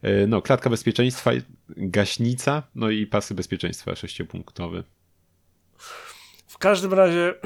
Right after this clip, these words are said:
Speaker 2: <clears throat> taka paczuszka, e, kosztuje sto tysięcy złotych.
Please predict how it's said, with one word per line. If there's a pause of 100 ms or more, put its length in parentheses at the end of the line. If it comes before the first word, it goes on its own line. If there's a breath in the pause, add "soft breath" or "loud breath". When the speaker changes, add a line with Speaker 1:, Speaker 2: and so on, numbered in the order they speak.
Speaker 2:
<clears throat>
taka
paczuszka,
e,
kosztuje (880)
sto
tysięcy
złotych.